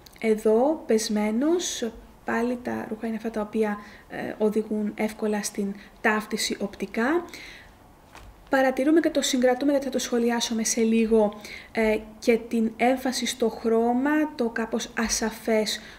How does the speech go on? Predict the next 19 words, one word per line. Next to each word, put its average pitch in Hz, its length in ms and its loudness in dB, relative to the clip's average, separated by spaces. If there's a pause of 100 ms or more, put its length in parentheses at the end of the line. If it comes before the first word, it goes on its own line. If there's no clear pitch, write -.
τοπίο 233 440 4
στο 202 240 -4
βάθος, 208 840 0 (520)
στοιχεία, 233 520 -2
λοιπόν, 226 380 0
μιας 226 400 0 (200)
καινούριας 233 840 2 (460)
τέχνης. 220 800 0 (1120)
Και 302 220 6 (280)
άλλο 294 180 8
ένα 240 400 4
επίσης 254 960 4
δημοφιλές 226 840 2
θέμα 320 480 4 (160)
από 254 260 2
τον 226 220 0
Vincent 269 420 2
Nicolas 240 520 2
Ravera, 214 520 0